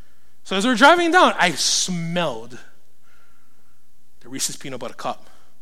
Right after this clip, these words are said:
And so I'm yelling in the back, "Hey, Daddy said not to eat your guys' candy. Daddy said don't eat the candy." And all my three older girls in the back going, "We're not." I'm like, "You guys are lying.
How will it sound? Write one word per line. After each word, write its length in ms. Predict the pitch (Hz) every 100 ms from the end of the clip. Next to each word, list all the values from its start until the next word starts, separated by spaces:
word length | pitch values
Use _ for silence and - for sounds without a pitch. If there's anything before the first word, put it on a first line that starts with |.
| - - -
And 60 |
so 80 | 202
I'm 80 | 254
yelling 220 | 277 294
in 40 | 302
the 80 |
back, 160 | 302 240
"Hey, 300 | 302 285 175 - - - - - - - -
Daddy 300 | - 339 381
said 180 | 370 359
not 260 | 269 359 359
to 60 |
eat 220 | 349 339 330
your 120 | 311
guys' 200 | 311 294
candy. 560 | 349 427 440 269 135 - - - -
Daddy 220 | - 330 392
said 200 | 370 226
don't 180 | 320 359
eat 80 |
the 80 | 349
candy." 200 | 359 330
And 140 | 254 240
all 180 | 262
my 220 | 311 330 269
three 200 | 285 311
older 180 | 320
girls 180 | 285 294
in 80 | 302
the 80 | 311
back 120 | 240
going, 160 | 233 226 - -
"We're 140 | 247 294
not." 580 | 285 370 415 359 190
I'm 80 | 180
like, 160 | 220 202
"You 100 | 247
guys 180 | 311 269
are 80 |
lying. 520 | 220 208 240 247 196